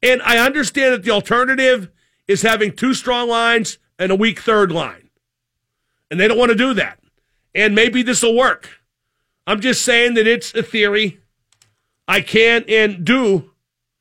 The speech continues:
poke some holes in. Let's go to Dan in New Ken. Dan, you're on the Mark Madden Show.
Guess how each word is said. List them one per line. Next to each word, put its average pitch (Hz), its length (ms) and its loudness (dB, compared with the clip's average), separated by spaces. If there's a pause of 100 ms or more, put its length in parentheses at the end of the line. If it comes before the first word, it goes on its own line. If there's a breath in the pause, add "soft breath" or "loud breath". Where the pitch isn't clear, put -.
(420)
poke 214 240 -2
some 214 160 -2
holes 233 300 2
in. 135 160 -10 (840)
Let's 190 160 -4
go 240 100 0
to 220 100 4
Dan 233 340 2
in 220 100 -2
New 208 140 -2
Ken. 208 340 -2
Dan, 202 380 0
you're 185 140 -4
on 202 60 0
the 196 60 -4
Mark 196 180 -2
Madden 185 280 0
Show. 135 260 -10